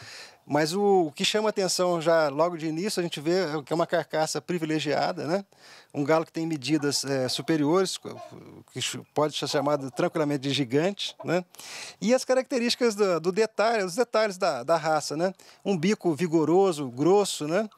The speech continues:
Uma crista, a, a gente chama de, de crista bola, uma, a crista almofa-, almofada, né? Uma pena bem aderida ao corpo também, que é, é muito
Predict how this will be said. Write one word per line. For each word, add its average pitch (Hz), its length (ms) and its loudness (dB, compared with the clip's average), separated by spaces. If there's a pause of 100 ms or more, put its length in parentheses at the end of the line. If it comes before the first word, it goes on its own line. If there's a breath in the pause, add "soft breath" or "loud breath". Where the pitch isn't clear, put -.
(260 loud breath)
Uma 190 160 2
crista, 196 440 -2
a, 139 380 -2
a 143 40 -6
gente 139 140 -4
chama 170 180 0
de, 143 340 0
de 127 120 -14
crista 180 280 0
bola, 156 460 2
uma, 131 220 -8
a 131 240 -12
crista 160 240 -2
almofa-, 131 560 -2
almofada, 151 680 0
né? 196 220 -2 (420 loud breath)
Uma 220 140 2
pena 214 340 0
bem 196 200 0
aderida 175 460 0
ao 139 100 -2
corpo 185 440 0
também, 170 260 -2
que 165 200 -2
é, 123 220 -4
é - 20 -6
muito 147 640 0